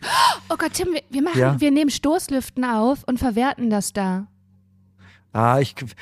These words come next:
Speaker 2: ich will nicht gegen KollegInnen schießen, aber das ist tatsächlich eine Sache, die ganz viele unserer KollegInnen gerade machen. Und das sind Videos, wo ich immer weiter scroll, weil ich das nicht so, das unterhält mich gar nicht.
Speaker 1: Ja, aber, ähm, du guckst doch auch eh am liebsten Videos von dir selber.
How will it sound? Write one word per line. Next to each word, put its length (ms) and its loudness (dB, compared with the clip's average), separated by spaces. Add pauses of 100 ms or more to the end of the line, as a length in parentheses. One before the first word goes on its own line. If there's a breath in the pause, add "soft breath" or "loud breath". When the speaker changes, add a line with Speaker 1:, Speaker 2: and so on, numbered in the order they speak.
(180 loud breath)
Speaker 2:
ich 140 4
will 100 8
nicht 160 4
gegen 180 6
KollegInnen 600 6
schießen, 300 2
aber 140 6
das 100 6
ist 140 -2
tatsächlich 360 4
eine 80 6
Sache, 260 4
die 80 -2
ganz 240 2
viele 260 4
unserer 240 4
KollegInnen 460 0
gerade 320 4 (280 loud breath)
machen. 440 4 (340 loud breath)
Und 140 6
das 80 4
sind 140 4
Videos, 260 8
wo 60 6
ich 120 -2
immer 220 4
weiter 260 4
scroll, 320 2
weil 200 4
ich 180 -8
das 160 2
nicht 160 0
so, 280 6 (340 loud breath)
das 120 -6
unterhält 380 4
mich 160 0
gar 180 4
nicht. 320 -2 (800)
Speaker 1:
Ja, 160 2
aber, 320 0 (540)
ähm, 540 -4 (480)
du 80 0
guckst 260 0
doch 80 0
auch 160 0
eh 280 0
am 80 -4
liebsten 340 -2
Videos 240 0
von 160 -2
dir 100 -2
selber. 440 -2